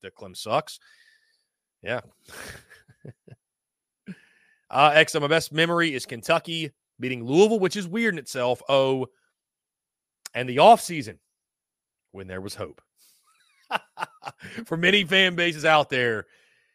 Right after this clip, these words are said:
that's why I have that article I write every year, guys, Hope Springs Eternal. I, I, I love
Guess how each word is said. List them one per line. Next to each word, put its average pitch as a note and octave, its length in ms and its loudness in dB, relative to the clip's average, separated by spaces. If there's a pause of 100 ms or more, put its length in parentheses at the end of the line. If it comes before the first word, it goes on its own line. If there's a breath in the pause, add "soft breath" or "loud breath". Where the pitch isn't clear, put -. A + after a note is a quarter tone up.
(140)
that's F3 240 0
why G#3 260 10
I F3+ 40 8
have F3 240 6
that D3+ 100 0
article D#3 340 2
I C3 60 0
write C3 220 -2
every A#2 180 -6
year, C#3+ 160 -8
guys, A2+ 260 -6
Hope C#3+ 240 -6
Springs C#3 300 -8
Eternal. C3+ 420 -12
I, G#2+ 100 -10
I, A2+ 220 -4
I B2 100 -2
love C3+ 580 0